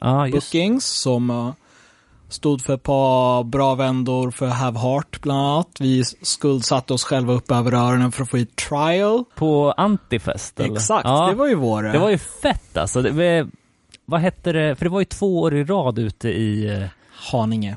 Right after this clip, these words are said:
Speaker 1: Haninge, ja, exakt. Kulturhuset där, va?
Speaker 2: Yes, exakt.
Speaker 1: Men ni bytte ju namn, för det hette ju Antifest först och sen så blev det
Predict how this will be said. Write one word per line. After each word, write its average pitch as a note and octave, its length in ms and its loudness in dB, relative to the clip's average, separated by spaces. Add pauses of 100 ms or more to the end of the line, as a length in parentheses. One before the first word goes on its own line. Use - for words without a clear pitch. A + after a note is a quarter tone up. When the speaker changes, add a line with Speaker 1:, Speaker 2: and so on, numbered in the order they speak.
(100)
Speaker 1:
Haninge, C3 500 2
ja, G#2 180 0
exakt. A2 300 -2
Kulturhuset C3+ 760 0
där, F#2 140 -4
va? F#2+ 200 -2
Speaker 2:
Yes, - 640 -4 (300)
exakt. - 500 -6
Speaker 1:
Men C#3 140 0
ni D3+ 80 0
bytte D3 320 -4
ju D3+ 60 0
namn, A#2+ 520 0
för C#3+ 100 -4
det D3+ 60 2
hette D#3 140 -4
ju C#3 60 0
Antifest D3+ 560 -2
först C#3 320 -2
och A#2+ 80 -2
sen B2+ 140 2
så B2+ 80 -4
blev A#2+ 220 0
det A2+ 340 0